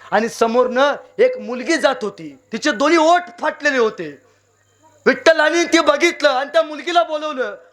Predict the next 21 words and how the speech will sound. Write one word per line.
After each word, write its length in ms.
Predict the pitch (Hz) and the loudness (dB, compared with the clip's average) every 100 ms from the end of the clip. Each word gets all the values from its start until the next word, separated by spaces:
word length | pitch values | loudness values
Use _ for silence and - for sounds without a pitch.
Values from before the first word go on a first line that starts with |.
| - | -14
तिचे 220 | - 320 | -4 -4
बाप 420 | - 277 330 - | 0 0 0 -2
सोबत 320 | 311 302 294 | -4 -2 -2
आले 320 | 277 247 226 180 _ | -4 -2 -4 -6 _
आणि 180 | - 285 | -8 -4
विचारलं, 360 | 277 - 330 311 | 0 2 2 0
"का 180 | - 330 | 2 2
हो, 440 | 370 294 - - _ _ _ _ _ | 2 -2 -8 -20 _ _ _ _ _
तुम्ही 160 | 294 330 | -2 0
या 80 | |
पोरीच्या 500 | 339 320 302 330 339 | 0 -2 -6 -2 0
ओठाचं 500 | 330 285 277 330 330 | 2 0 -2 -4 0
ऑपरेशन 540 | 330 285 302 311 320 302 | -2 -2 -4 -6 -6 -2
का 120 | 294 | -2
करत 260 | 285 262 254 | 0 -2 -2
नाही?" 260 | 240 185 151 - _ _ _ _ _ _ - | -4 -6 -10 -20 _ _ _ _ _ _ -4
त्या 100 | - | 0
लेकीचा 420 | 190 190 240 - 233 | 2 0 0 2 2
बाप 300 | 214 220 220 | 2 0 -4
म्हणाला, 280 | 233 226 | -6 -4
"साहेब, 340 | 220 214 233 | -2 0 0